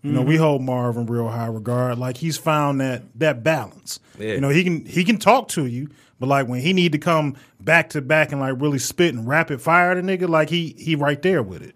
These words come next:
Speaker 3: Yeah, man. Marv is, like, Marv is a fucking veteran, dog. Like, that shit crazy, like, how long people just been able to stay relevant and, like, him, like, him, Quest McCody, and, like,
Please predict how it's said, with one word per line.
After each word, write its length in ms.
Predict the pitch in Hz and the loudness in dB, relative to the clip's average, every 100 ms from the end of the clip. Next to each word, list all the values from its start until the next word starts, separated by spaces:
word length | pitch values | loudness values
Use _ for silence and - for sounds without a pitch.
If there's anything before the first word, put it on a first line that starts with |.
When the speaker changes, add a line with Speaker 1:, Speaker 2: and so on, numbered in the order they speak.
| - | -6
Speaker 3:
Yeah, 280 | 101 120 110 | 0 2 2
man. 300 | 110 110 101 | 0 -2 0
Marv 300 | 120 127 107 | 2 0 0
is, 140 | 92 | -4
like, 360 | 95 90 - - | -4 -4 -6 -8
Marv 240 | 107 131 | -2 -2
is 100 | 95 | -2
a 60 | 82 | -10
fucking 380 | - 87 80 76 | -10 -12 -10 -10
veteran, 420 | 98 101 87 82 | -8 -6 -8 -10
dog. 300 | 87 90 85 | -8 -8 -8
Like, 340 | 85 82 78 _ _ _ _ - | -10 -12 -14 _ _ _ _ -4
that 160 | 120 | -4
shit 260 | 123 113 98 | -2 -8 -8
crazy, 480 | - 117 110 95 95 | -6 -4 -2 -6 -8
like, 320 | 92 90 85 _ _ | -6 -8 -10 _ _
how 260 | - 107 104 | -8 -6 -4
long 500 | 101 104 104 95 90 - | -6 -6 -6 -6 -12 -16
people 340 | - 110 92 95 | -12 -12 -10 -10
just 220 | 92 85 | -10 -10
been 140 | 101 | -8
able 220 | 98 90 87 | -8 -8 -10
to 80 | |
stay 360 | 80 - 104 95 | -10 -8 -8 -8
relevant 800 | 76 95 104 98 87 95 90 87 | -8 -6 -4 -6 -6 -8 -8 -10
and, 180 | 92 92 | -10 -10
like, 220 | 85 78 | -10 -12
him, 260 | - 104 95 | -12 -10 -10
like, 160 | 82 76 | -12 -14
him, 340 | 101 98 87 | -14 -12 -14
Quest 260 | 104 92 85 | -12 -12 -12
McCody, 500 | 90 98 98 98 87 | -10 -8 -6 -8 -12
and, 80 | 69 | -14
like, 220 | 50 | -18